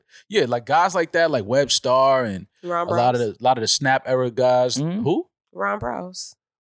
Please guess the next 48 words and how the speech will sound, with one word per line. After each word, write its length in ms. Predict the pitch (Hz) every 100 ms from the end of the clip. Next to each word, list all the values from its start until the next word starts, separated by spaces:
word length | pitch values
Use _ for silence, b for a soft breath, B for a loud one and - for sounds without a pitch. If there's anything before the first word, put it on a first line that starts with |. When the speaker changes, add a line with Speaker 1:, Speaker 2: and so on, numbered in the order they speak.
| 113
Speaker 1:
Browse. 680 | 127 123 127 135 143 - - -
Like, 140 | 113
Speaker 3:
Yeah. 100 | 123
Speaker 1:
a 20 |
lot 180 | 123 156
of 80 | 170
those 140 | 170 139
guys 260 | 156 156
right 160 | 127 139
now, 180 | 139 107
I 100 | 262
would 180 | 143 127
strictly 420 | - 180 160 143
just 240 | 123 -
be 80 | 117
making 460 | 123 123 120 110 107
music 300 | 123 113 117
strictly 380 | - 139 131 113
for 400 | - 107 98 90 _ _ _ _ _ _ _
TikTok. 400 | - 123 90 - - _
Speaker 3:
Mm. 300 | 143 147 123 - -
Or 220 | 160 226
just 240 | 202 190 -
have 260 | 185 165 _ _ -
people 260 | 160 165
do 200 | 123 143
those 180 | 156 143
same 220 | - 147
exact 320 | 143 131 135
dances. 420 | 117 151 - 82 -
Like, 160 | 92 -
that's, 140 | 123 113 -
it'll 140 | 175
be 80 | 185
brand 260 | 123 151 165
new 80 | 175
to 100 | 127
the 60 |
kids. 380 | 117 160 165 - -
They 80 |
won't 160 | 156 165
know 100 | 156
that 100 | 143
shit 120 | 143
is 80 | 131
from 200 | - 113
oh 120 | 117
five. 380 | 107 107 101 139